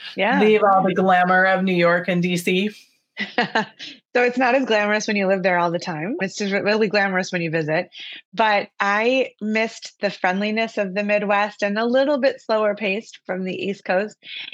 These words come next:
Speaker 1: And I came back home. I had been away for three or four years, and I started working as a journalist in Detroit.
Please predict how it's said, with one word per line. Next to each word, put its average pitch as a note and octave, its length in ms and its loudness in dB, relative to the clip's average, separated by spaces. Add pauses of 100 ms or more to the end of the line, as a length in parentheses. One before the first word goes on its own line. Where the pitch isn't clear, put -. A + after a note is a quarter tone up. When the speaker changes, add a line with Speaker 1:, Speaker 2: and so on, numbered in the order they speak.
(200)
Speaker 1:
And G#3 540 0 (140)
I G3 340 -2
came G#3+ 240 -6
back B3+ 220 0
home. G#3+ 420 0 (140)
I F#3 360 -2
had A3 140 0
been G3+ 140 0
away G3+ 180 2
for G3+ 160 -6
three G3 220 0
or G3 60 -2
four F#3+ 180 0
years, A3 520 0
and F#3+ 120 -2
I F#3 80 -2
started F#3 320 -2
working F3 260 -4
as E3+ 100 -6
a F3+ 60 -8
journalist G#3+ 460 -6
in G3+ 80 -6
Detroit. G3 460 -2